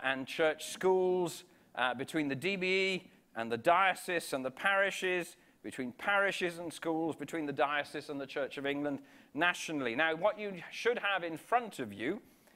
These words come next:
if you like to, uh, turn to this, you should have, um, a copy of my PowerPoint slides. Uh, and there's the opportunity, if you want to, to make some notes next to, uh, those slides.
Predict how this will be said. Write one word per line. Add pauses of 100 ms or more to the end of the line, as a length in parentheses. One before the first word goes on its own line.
(300)
if
you
like
to, (320)
uh, (100)
turn
to
this,
you
should
have,
um, (680)
a
copy
of
my
PowerPoint
slides. (1040)
Uh,
and
there's
the
opportunity,
if
you
want
to,
to
make
some
notes
next
to, (320)
uh,
those
slides.